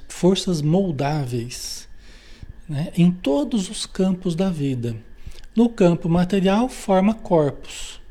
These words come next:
quando a gente tem filhos. No campo intelectual, forma pensamentos. No campo sentimental, forma relacionamentos, sentimentos, né? Criando vínculos.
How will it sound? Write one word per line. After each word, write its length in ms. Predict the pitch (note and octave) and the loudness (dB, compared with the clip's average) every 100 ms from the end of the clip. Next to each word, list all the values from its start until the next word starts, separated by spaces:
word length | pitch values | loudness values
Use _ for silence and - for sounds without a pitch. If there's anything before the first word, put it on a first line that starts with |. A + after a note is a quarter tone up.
| - - - - - - - | -18 -18 -18 -18 -16 -18 -10
quando 180 | D#3 C3+ | -6 -2
a 40 | |
gente 180 | B2+ C3+ | -2 -2
tem 160 | D#3+ D#3 | -2 -2
filhos. 580 | - B2+ A2 A2 - - - - - - - | -2 -4 -4 -6 -14 -14 -14 -12 -14 -14 -2
No 160 | E3 | 0
campo 320 | G3 F3+ E3 F3+ | 4 6 6 6
intelectual, 840 | F3 F3+ F3+ F3+ - F#3+ E3+ G3 | 6 6 6 4 0 4 4 2
forma 720 | G#3 - F#3 F3+ F3+ G3 G3+ - - - | 0 0 4 4 6 2 0 -4 -18 -6
pensamentos. 1080 | - F3+ F3+ F#3+ F3 C#3+ B2 - - - - - - - - - - | 4 4 4 2 4 4 0 -6 -12 -12 -16 -18 -20 -20 -20 -16 -4
No 160 | E3+ | -2
campo 380 | F3+ - F3 E3+ | 0 4 4 4
sentimental, 880 | F3+ F#3+ F#3 - E3+ D#3+ - E3+ G3+ | 0 2 2 2 2 2 2 2 2
forma 540 | G3 - F#3 F3+ F3+ F3+ | -2 -2 2 4 2 2
relacionamentos, 1300 | C#3 G#3 G3 F3+ F#3+ F3 E3 E3+ F3 D#3 - - - - - - - - | 2 2 0 -2 0 2 4 4 4 2 -6 -12 -12 -16 -16 -18 -16 -16
sentimentos, 1040 | - - D#3 - D3+ E3 F#3 F3 - A#2+ A2+ | -6 0 0 2 4 6 6 4 0 -8 -2
né? 220 | D3 G3 | -2 -2
Criando 380 | - C#3+ D3 B2 | 0 0 0 -2
vínculos. 840 | B2 F3 F#3 F3 - A2 - - | 2 4 4 2 -4 -14 -14 -16